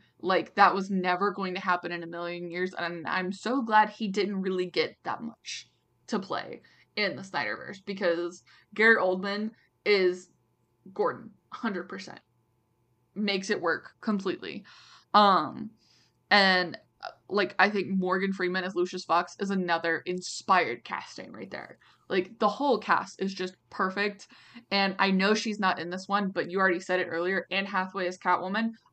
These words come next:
another picture-perfect casting. She was great. I don't care what you wanna say about her. She was phenomenal. Um, the film is shot incredibly well. Um, oh, also, Aaron Eckhart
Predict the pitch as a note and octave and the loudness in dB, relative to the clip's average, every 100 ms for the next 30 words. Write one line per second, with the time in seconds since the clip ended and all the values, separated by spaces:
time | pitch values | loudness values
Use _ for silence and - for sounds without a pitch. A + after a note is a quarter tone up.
0 | - D4 C#4+ G#3 G3 - A#3 A#3+ A3+ A3 | 0 4 4 0 -4 -4 -6 -4 -4 -4
1 | G#3+ - - F3 - F3 F#3+ - - C4+ | -4 -4 -2 -4 -4 -8 -8 -12 -4 -2
2 | A#3 A3+ - - - - A#3 - - A3+ | -2 -4 -8 -12 -12 -2 -2 -2 -6 -8
3 | G#3+ - F#3 F#3+ F#3 - - - - - | -6 -8 -8 -8 -8 -6 -6 -8 -14 -6
4 | G3 G3+ G3 G3 _ _ _ - G#3 - | -4 0 -2 -4 _ _ _ -6 -4 -4
5 | - - - - - - - - - - | -10 -12 -10 -10 -12 -20 -20 -20 -20 2
6 | - A3 G#3 F#3 - - - _ _ _ | 8 10 10 8 4 -6 -18 _ _ _
7 | _ _ _ _ _ F#3+ F#3 F#3+ G#3 A#3 | _ _ _ _ _ -2 -2 0 0 0
8 | F3+ - - F3 F#3+ - F#3 - F3 F#3 | 0 -2 2 4 4 0 -12 -4 -2 -2
9 | A3+ A#3 F3 E3+ E3+ E3+ _ - - G3 | -2 0 4 4 4 0 _ -20 0 4
10 | F#3 E3+ D#3+ - - G3+ E3+ - G#3 A3 | 6 4 0 -4 4 6 6 6 6 6
11 | F3 - A#3 C#4 A#3 G3+ - D#3 | 0 -2 -2 -2 -2 -6 -4 -6